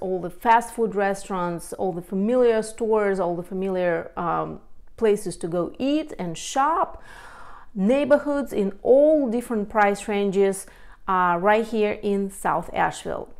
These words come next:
So if you're wondering why would anybody ever want to live anywhere else but South Asheville, or why would anybody want to leave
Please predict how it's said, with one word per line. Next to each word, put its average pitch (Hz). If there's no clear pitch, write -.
So 208
if 208
you're 311
wondering 190
why 269
would 254
anybody 220
ever 294
want 196
to 196
live 190
anywhere 240
else 269
but 180
South -
Asheville, 156
or 190
why 190
would 208
anybody 202
want 196
to 208
leave 208